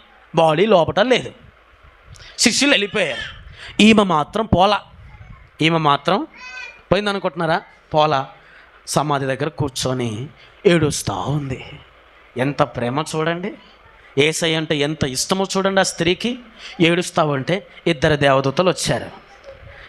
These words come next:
ఇద్దరు దేవదూతలు వచ్చి అడుగుతున్నారు, "అమ్మా, ఎందుకు ఏడుస్తున్నావు? అమ్మా, ఎందుకు ఏడుస్తున్నావు?" అంటే ఆమె అంటుంది, "అయ్యా, మా యేసయ్యని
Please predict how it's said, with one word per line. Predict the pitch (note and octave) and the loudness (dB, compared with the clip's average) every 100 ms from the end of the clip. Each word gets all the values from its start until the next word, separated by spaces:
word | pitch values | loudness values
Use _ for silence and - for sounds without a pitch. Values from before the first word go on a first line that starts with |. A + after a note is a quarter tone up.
| - - - A3 | -20 -16 -2 0
ఇద్దరు | F#3 G3 | 0 -2
దేవదూతలు | D#3+ D3+ D#3 E3+ F3 | 0 0 0 -2 0
వచ్చి | D#3 - F3 G#3+ G#3 D2 - _ - | 0 -2 -4 -4 -6 -10 -20 _ 0
అడుగుతున్నారు, | D#3+ D#3+ E3+ D3 C3+ C3 - | 0 -2 -4 -4 -4 -6 -10
"అమ్మా, | C3+ B2+ C#3 G3+ G3 _ - - - | -4 0 2 0 -4 _ -20 -8 -4
ఎందుకు | D3+ C#3+ C#3 B2+ | -2 -2 -2 -2
ఏడుస్తున్నావు? | A2 - - F#2+ F#2 - - - - - _ - - - _ - - C3+ | -2 -2 -4 -8 -8 -10 -12 -16 -20 -20 _ -20 -20 -20 _ -20 -6 -4
అమ్మా, | C#3 C3+ E3+ C#4+ - _ _ - - _ - D3+ | -2 -2 0 -2 -6 _ _ -20 -20 _ -8 -2
ఎందుకు | F#3 F#3+ A#3+ - D#3+ | 0 4 4 4 2
ఏడుస్తున్నావు?" | E3 E3 - E3 C#3+ | 2 0 -2 0 0
అంటే | C3 C3 G3+ A#3+ G3 F#3 - - - - - - - - - - _ - | 0 -2 -2 -4 -10 -14 -20 -20 -20 -20 -20 -20 -20 -20 -20 -20 _ -2
ఆమె | E3 D3 | 0 -2
అంటుంది, | D3 D3+ C3+ D3+ E3+ - | -6 -8 -6 -8 -8 -4
"అయ్యా, | D3+ B2+ B2+ E3+ - _ _ _ - - | -2 0 -2 -4 -12 _ _ _ -20 -2
మా | F#3+ F3 | 2 2
యేసయ్యని | D#3 D#3+ - G3 F#3+ E3+ C#3+ C#3 | 2 0 2 2 2 0 0 -2